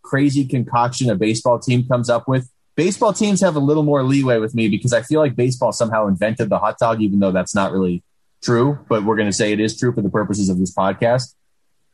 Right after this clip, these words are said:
Anything is more acceptable than ketchup on a hot dog. So if you wanna tell me, like, "Hey, the Chicago Cubs are putting ice cream on their hot dogs," I'll give it a shot.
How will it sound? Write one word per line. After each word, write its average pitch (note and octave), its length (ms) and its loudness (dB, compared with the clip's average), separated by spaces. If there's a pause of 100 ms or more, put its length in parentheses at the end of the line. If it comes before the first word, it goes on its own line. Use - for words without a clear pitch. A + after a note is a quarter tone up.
(160)
Anything C#3+ 680 2
is A#2+ 180 -2
more B2 160 2
acceptable G#2+ 440 0
than F#2+ 140 -2
ketchup F#2+ 400 -2
on F2+ 160 0
a F2 60 -2
hot F2 180 -4
dog. E2 240 -2
So A#2+ 100 -2
if G2+ 80 -2
you B2+ 80 0
wanna B2 140 2
tell A#2 200 2
me, A2 100 0
like, G#2 160 0
"Hey, F3+ 340 2
the B2 220 0
Chicago C#3+ 400 -2
Cubs D3 320 0
are A2+ 100 -2
putting B2 320 -2
ice C#3+ 260 0
cream A2 240 0
on G#2 140 0
their G2 100 0
hot B2 200 0
dogs," F#2 340 -2 (160)
I'll D3+ 100 2
give E3+ 200 2
it D3+ 60 -2
a C#3 40 0
shot. B2+ 380 -2